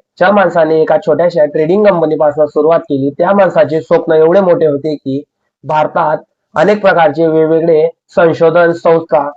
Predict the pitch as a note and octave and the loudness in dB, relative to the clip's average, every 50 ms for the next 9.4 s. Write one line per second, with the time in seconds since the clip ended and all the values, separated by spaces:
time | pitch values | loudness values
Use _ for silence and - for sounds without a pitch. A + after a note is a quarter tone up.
0 | _ _ _ D#3+ E3+ F3 F#3 F3+ E3 E3+ E3+ E3 E3+ E3 E3 G3+ G#3+ G3+ F#3 F3 | _ _ _ -4 -2 0 0 0 2 0 0 0 0 0 0 0 0 2 2 2
1 | D#3+ - - D#3 D3 D#3 D#3+ E3+ F3+ F3 E3 E3 E3 D#3+ E3 D#3+ D#3 D#3+ D#3+ D#3+ | 0 0 0 -2 0 0 0 0 0 0 0 -2 -2 0 0 0 0 0 0 0
2 | D#3+ D#3+ G3+ G3 F#3 E3 D#3 C#3+ D#3 D3 C#3+ C#3+ C#3+ D3+ - _ _ _ _ _ | 0 0 0 0 0 -2 0 0 0 2 2 0 -2 -4 -8 _ _ _ _ _
3 | D3 C#3+ D#3 D#3 E3 F3+ F#3+ F#3+ F3 D#3+ D3 C3 - - D3+ D3+ - E3+ D#3+ D#3 | -8 -6 -4 -2 0 0 0 2 2 2 2 0 0 -4 -6 -4 0 0 0 2
4 | G3+ G3+ G3 F#3+ E3+ D#3 E3 D#3 D#3 D#3+ D3+ D3+ D3+ C#3+ E3+ D#3+ C#3+ - - G3 | 2 2 2 0 0 0 0 -2 0 0 -2 -2 -2 -2 -2 -4 -4 0 0 0
5 | G3 F3+ G3+ G3+ G3+ G3 - D#3+ E3 F3+ F#3+ F3 E3+ E3 D#3 D3+ D3 D3 D3 - | 2 2 2 2 2 2 0 0 2 2 0 2 2 2 4 4 2 0 0 2
6 | E3 D#3 D3 D3 C#3+ - - _ _ _ _ _ - D#3+ D#3+ E3 - F3+ F3 E3+ | 2 4 4 4 2 0 -6 _ _ _ _ _ -6 -6 -6 -4 -4 -4 -2 -2
7 | - E3 D#3+ F3 G3 G#3 F#3+ F#3 F#3 E3+ E3+ D#3+ D#3+ D3+ F3 E3 E3+ F3 E3 D#3+ | 0 0 2 2 2 2 2 0 -2 0 0 0 0 0 -4 -2 -2 -2 -2 -2
8 | F3+ F#3 F3 - G3+ F#3 E3 D#3+ C#3+ E3 D#3 D3 D3 C#3+ C3+ C#3+ C#3+ D3 D3 C3+ | -2 -4 -2 -2 -2 0 0 0 0 0 0 0 0 0 -2 -2 -2 -2 -2 -2
9 | C3+ C#3 - C#3 B2+ A2+ - B2 | -2 -2 -2 -2 -4 -4 -6 -12